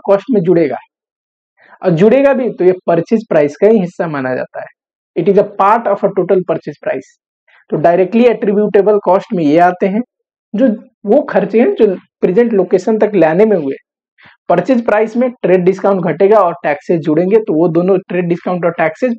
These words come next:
purchase price के हिस्सा है। और कुछ ऐसे खर्चे हैं जो आते ही नहीं है material cost में, वो हमारे लिए वो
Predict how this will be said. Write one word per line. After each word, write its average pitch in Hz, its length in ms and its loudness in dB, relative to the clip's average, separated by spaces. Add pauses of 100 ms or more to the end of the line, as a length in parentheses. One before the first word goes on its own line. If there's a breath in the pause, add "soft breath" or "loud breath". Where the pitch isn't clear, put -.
purchase 262 400 -2
price 202 260 -2
के - 100 -10
हिस्सा 165 320 -6
है। 240 140 0 (480 loud breath)
और 185 160 0
कुछ 277 200 2
ऐसे 214 240 2
खर्चे 190 360 0
हैं 254 100 0 (220)
जो 185 180 2 (220)
आते 165 400 0
ही 240 180 2
नहीं 233 280 2
है 214 140 2
material 165 500 0
cost 143 300 -2
में, 214 120 0 (400 soft breath)
वो 165 60 -4
हमारे 165 340 2
लिए 196 280 4
वो 180 200 2